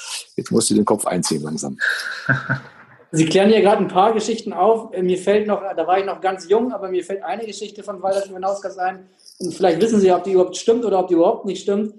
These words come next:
Speaker 2: Als er vom H S V, äh, zu V-, zum VfL Wolfsburg wechseln sollte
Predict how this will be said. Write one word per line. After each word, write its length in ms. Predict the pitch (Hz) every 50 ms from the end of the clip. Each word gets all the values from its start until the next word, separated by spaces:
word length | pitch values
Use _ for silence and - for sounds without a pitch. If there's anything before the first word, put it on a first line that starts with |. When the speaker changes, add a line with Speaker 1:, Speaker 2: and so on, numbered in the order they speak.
| - _ _ _ - - -
Speaker 2:
Als 240 | 170 170 180 175 196
er 120 | 190 180
vom 200 | 180 180 170 160
H 140 | 156 175 180
S 120 | 175 -
V, 420 | - - 185 190 220 226 233 233 240 - - -
äh, 360 | 196 180 185 185 190 190 -
zu 260 | - - - 202 180
V-, 400 | 185 - 190 196 - - - -
zum 160 | - 196 165 -
VfL 400 | - 190 208 202 208 190 160 131
Wolfsburg 560 | 160 175 202 233 220 - - 208 180 - 156
wechseln 440 | 185 196 196 - 214 190 180 170 160
sollte 600 | 160 170 180 208 220 214 214 214 208 208 208